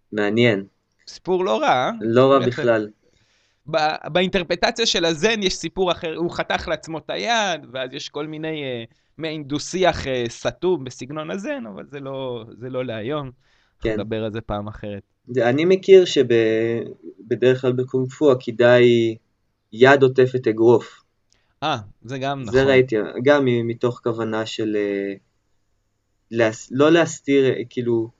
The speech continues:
Speaker 1: להגיד שאני לא הולך להשתמש באלימות. ובדרך כלל מרימים את הידיים למעלה ומורידים את הראש למטה במין ענווה,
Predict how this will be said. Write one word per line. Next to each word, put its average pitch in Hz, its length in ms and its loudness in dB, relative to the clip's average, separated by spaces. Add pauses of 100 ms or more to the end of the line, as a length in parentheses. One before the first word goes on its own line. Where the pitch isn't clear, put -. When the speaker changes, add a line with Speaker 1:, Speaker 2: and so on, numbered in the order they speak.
(280)
Speaker 1:
להגיד 123 340 4
שאני 127 300 4
לא 135 200 8
הולך 127 420 4
להשתמש 113 580 -6
באלימות. 101 640 -8 (600)
ובדרך 110 1160 -2
כלל 120 200 2 (360)
מרימים 123 500 2
את 120 160 -2
הידיים 107 840 0
למעלה 135 420 -2
ומורידים 110 520 0
את 113 120 -10
הראש 104 320 -6
למטה 120 380 -10
במין 104 340 -14
ענווה, 98 360 -8